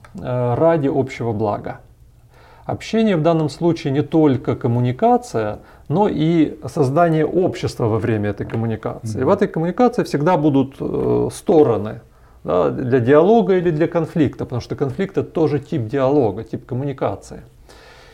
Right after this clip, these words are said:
Speaker 1: И в нашем случае, если мы отказываемся от представительской демократии, когда есть партии и определенные люди как представители, да, и мы опускаемся и начинаем жить в сетевой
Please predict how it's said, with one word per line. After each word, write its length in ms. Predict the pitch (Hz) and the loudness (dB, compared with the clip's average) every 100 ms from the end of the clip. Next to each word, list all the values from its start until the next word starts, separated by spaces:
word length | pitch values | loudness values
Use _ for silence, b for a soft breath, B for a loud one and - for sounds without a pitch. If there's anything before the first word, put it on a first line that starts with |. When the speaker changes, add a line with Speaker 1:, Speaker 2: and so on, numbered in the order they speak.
| B - | B -2
Speaker 1:
И 320 | 135 139 147 | 2 4 4
в 100 | 135 | 2
нашем 360 | 147 208 214 190 | 2 2 2 -2
случае, 440 | - 190 - 143 120 | 0 -2 0 0 0
если 680 | 131 190 - - 160 156 143 | 0 -2 -2 -2 2 4 2
мы 260 | 139 151 | -2 -2
отказываемся 920 | 143 131 - 143 120 120 123 117 - 131 | 0 -2 2 2 2 0 -2 -4 -6 -4
от 300 | 151 139 - | -2 -2 -2
представительской 800 | 135 127 170 117 104 110 - 143 | -4 -2 0 0 0 -6 -6 -6
демократии, 520 | 131 139 - 139 - | -6 -6 -6 -6 -6
когда 260 | 139 131 131 | -4 -2 -2
есть 220 | 120 - | -4 -2
партии 680 | 156 147 127 - 131 127 127 B - | 2 2 0 -2 -2 -2 -6 B -8
и 280 | 135 127 123 131 | -2 2 2 0
определенные 560 | 123 127 123 127 131 | -4 -2 0 2 2
люди 240 | 123 139 113 | 2 2 0
как 240 | - 117 | -4 -8
представители, 880 | - 120 - 160 196 226 196 117 90 B B - | -4 -6 -2 -2 0 0 0 -2 -4 B B -4
да, 160 | - 156 | -2 0
и 40 | |
мы 120 | 123 | 2
опускаемся 840 | 135 135 131 - 147 139 127 - 127 | 0 0 -2 2 2 2 -2 0 0
и 240 | 127 120 120 | 2 0 0
начинаем 720 | - 131 127 139 139 131 120 | -2 -4 -4 -2 -2 0 2
жить 260 | 120 139 | 2 0
в 60 | - | -2
сетевой 680 | - 127 165 139 139 110 | -4 -2 0 2 2 2